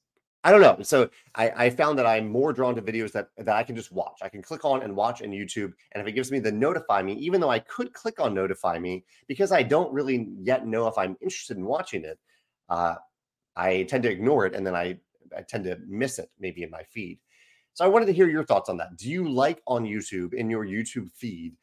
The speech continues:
when you can click "Notify me" and get a notification when the video goes live in the future?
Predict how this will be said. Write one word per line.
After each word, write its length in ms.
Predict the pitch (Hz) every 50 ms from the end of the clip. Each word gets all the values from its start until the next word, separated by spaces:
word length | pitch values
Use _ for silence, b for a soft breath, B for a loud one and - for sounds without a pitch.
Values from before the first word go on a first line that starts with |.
| _ _ _ _
when 180 | - 104 104 104
you 100 | - 196
can 160 | - - 101
click 260 | - - 135 123 -
"Notify 580 | 107 98 98 110 127 127 123 123 - 90 85 82
me" 300 | 82 82 85 104 127 - _ _ _ _ _ _
and 520 | 90 90 87 87 87 87 87 87 87 82 80
get 120 | 113 104
a 40 | 98
notification 560 | 98 104 98 98 98 - 104 98 - 101 92
when 140 | 85 92 90
the 60 | 87
video 220 | 78 82 90 90 82
goes 200 | 85 82 - 90
live 220 | 85 85 87 85 - -
in 100 | 113 95
the 80 | 85
future? 460 | - - - 131 123 - 98 98 b